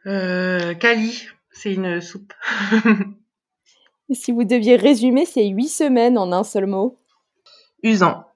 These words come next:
Speaker 2: Et Aline, à-, avant de vous quitter, est-ce que, euh, profitez peut-être de cette plateforme, si vous avez un message à faire passer, un appel à lancer,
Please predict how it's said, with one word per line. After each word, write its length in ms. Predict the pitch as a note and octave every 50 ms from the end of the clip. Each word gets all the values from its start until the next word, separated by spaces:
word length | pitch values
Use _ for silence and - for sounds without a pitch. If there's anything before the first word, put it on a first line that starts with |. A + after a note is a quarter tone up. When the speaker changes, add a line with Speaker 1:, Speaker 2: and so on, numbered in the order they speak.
| _ _ _ _ _ _ _ _ _ _ _ _ _ -
Speaker 2:
Et 120 | C#4 C#4
Aline, 260 | C4+ C#4 D#4 E4+ E4 D4+
à-, 540 | - - - - B3+ B3 B3 B3 B3 - - -
avant 260 | - C4 A#3+ C#4+ F4+
de 140 | E4+ C#4 C4+
vous 220 | B3 A3 G#3+ G#3+
quitter, 580 | G#3 - - A#3+ - - B3+ B3+ C4 D4+ C4+ B3+
est-ce 140 | B3 B3 -
que, 120 | _ - C#4+
euh, 380 | C#4+ D4 D4 C4 A3+ G#3+ G#3+ A3 G#3+ G#3+ - A#3 A#3 G#3+
profitez 420 | - C4+ B3 - A#3+ G#3+ C#4 C4
peut-être 260 | G#3+ A#3+ A#3 B3 G3+
de 80 | A3+ A#3+
cette 180 | A#3+ A#3 A3
plateforme, 480 | - A#3+ A#3+ A3+ A#3 - - A#3+ B3 C4+
si 140 | B3+ - A3+
vous 140 | G#3+ A3 A#3
avez 140 | A3 G3+
un 120 | G#3+ G#3 G#3+
message 560 | A3+ A#3 B3+ B3 - - B3+ B3 B3 A3+ A#3
à 80 | G#3 G#3
faire 220 | - G#3 G3+ -
passer, 520 | - A3+ A3+ A3+ - G#3+ G#3 G#3 G#3 G#3+
un 300 | G#3+ G3+ F#3+ F#3 G3 G#3
appel 320 | G#3+ A3+ A3 C#4 B3+ B3+ C4+
à 100 | B3+ A#3
lancer, 540 | A3 G3 G#3 - - - G#3+ A3 B3+ -